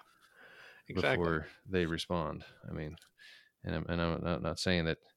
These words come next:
Speaker 2: you know, every single response is the right one, but, but still, I've, I've long thought that. So he, again, points out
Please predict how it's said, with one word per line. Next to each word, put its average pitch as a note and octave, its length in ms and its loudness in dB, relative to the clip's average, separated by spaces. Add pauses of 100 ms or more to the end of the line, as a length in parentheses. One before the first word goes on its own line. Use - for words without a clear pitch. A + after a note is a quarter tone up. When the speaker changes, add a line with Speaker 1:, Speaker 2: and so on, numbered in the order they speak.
(240)
Speaker 2:
you - 80 -8
know, D#2+ 140 -4
every E2 320 -2 (460)
single E2+ 300 0
response E2 560 0
is D#2 280 -6 (140)
the E2+ 80 -2
right E2+ 260 4
one, D2+ 260 -4
but, - 180 -4 (1000)
but E2 100 -4
still, - 300 0
I've, E2 260 0
I've F2 140 -2
long D#2+ 240 -2
thought D#2 300 -4
that. D2+ 240 -2 (880)
So F2 260 6
he, F#2+ 240 6
again, F#2+ 340 6
points G2 300 2
out F#2 340 8